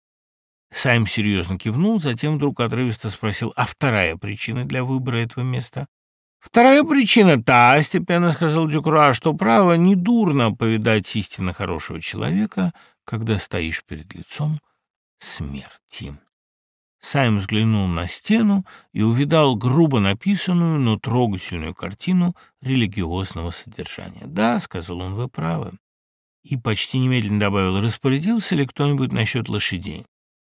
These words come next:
«Да», — ответил Дюкруа, — «можете быть покойны, я первым же долгом отдал все нужные приказания.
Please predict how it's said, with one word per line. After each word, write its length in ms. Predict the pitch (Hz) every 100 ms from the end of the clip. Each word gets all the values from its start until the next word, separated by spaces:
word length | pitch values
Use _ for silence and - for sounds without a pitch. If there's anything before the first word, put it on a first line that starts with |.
| _ -
«Да», — 260 | 269 285 262
ответил 420 | 247 240 208 214
Дюкруа, — 380 | 190 180 190 196
«можете 260 | 214 190
быть 180 | 196 185
покойны, 500 | - 120 107 101 135
я 100 | 180
первым 380 | 175 214 185 170
же 120 | 143
долгом 420 | 143 135 107 110
отдал 260 | 104 98 104
все 180 | - 110
нужные 360 | 104 95 107
приказания. 720 | 104 120 - 110 92 71 73